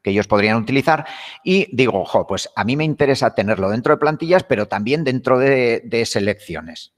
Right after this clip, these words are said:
¿vale? Bien, pues simplemente tendría que clicar con el botón derecho y añadir un acceso directo a Drive,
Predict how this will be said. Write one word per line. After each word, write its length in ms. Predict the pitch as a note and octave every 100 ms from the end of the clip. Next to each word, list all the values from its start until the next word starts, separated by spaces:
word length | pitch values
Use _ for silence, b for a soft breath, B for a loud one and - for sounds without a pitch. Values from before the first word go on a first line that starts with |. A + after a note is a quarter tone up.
| _
¿vale? 300 | A2 D#3 - _ _ B B B _
Bien, 420 | G2+ G2 - _
pues 300 | G#2+ G#2 -
simplemente 600 | - C3+ C3+ C#3+ C#3 B2+
tendría 400 | G#2+ G#2 A2+ B2
que 140 | - G#2
clicar 340 | F#2+ G2 A#2+
con 120 | B2
el 60 | A#2
botón 320 | A2+ B2 B2
derecho 540 | B2 C3 B2+ - - - - _ _ _ _ _ _ -
y 220 | B2+ G2+
añadir 400 | F#2+ F#2 G#2+ A#2
un 100 | G#2+
acceso 400 | G2+ - A#2+ B2+
directo 340 | C3 C3 -
a 60 | C3+
Drive, 320 | D#3+ E3 F3+